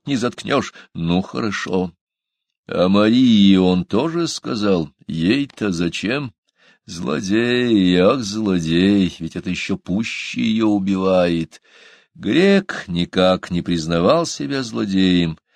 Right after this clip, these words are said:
Наоборот, он спас княжну, выкидыш был ненатуральный, вполне роженица могла погибнуть. Ему за спасение благодарностью полагается и добавление денежное.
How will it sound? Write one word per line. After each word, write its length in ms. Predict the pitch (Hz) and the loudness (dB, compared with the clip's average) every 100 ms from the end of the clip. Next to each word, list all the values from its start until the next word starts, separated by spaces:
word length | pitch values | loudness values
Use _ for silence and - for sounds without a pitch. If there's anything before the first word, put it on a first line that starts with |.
| _ - - | _ -20 -8
Наоборот, 1000 | 117 156 151 139 139 160 165 165 - - _ _ | -2 0 2 2 4 6 4 2 -6 -16 _ _
он 180 | 113 147 | -2 0
спас 540 | 131 - 135 170 175 - | -2 -4 2 2 2 -2
княжну, 920 | 151 170 160 127 151 165 151 123 120 | -4 0 0 0 2 4 6 4 4
выкидыш 500 | 113 156 170 151 156 | 4 2 2 2 0
был 340 | 131 151 160 139 - - | 2 4 4 2 -14 -6
ненатуральный, 1160 | 156 151 151 151 156 147 165 180 180 170 160 | 0 2 2 2 4 6 4 4 2 2 0
вполне 600 | 127 - 147 135 131 156 | 0 0 2 4 4 2
роженица 680 | 170 165 156 165 156 - 156 | 4 4 2 2 0 -2 -2
могла 300 | 156 143 147 | 0 2 0
погибнуть. 640 | 139 135 139 123 117 - - - | 0 -2 -4 -4 -6 -6 -14 -6
Ему 300 | 165 160 147 | 0 0 2
за 140 | 139 | 0
спасение 680 | 139 - 123 - 131 123 135 | -2 -2 -6 -2 -4 -2 -4
благодарностью 960 | 117 117 120 107 120 120 120 - - 120 _ | -2 0 2 2 2 0 -6 -8 -10 -10 _
полагается 840 | 117 110 107 107 107 104 - 104 - - | -2 0 2 2 2 -2 -6 -10 -12 -8
и 120 | 101 | -4
добавление 720 | 95 92 98 92 101 107 107 104 | -2 2 4 4 4 2 -2 0
денежное. 760 | 101 107 104 98 107 101 101 | 0 0 -4 -6 -6 -6 -6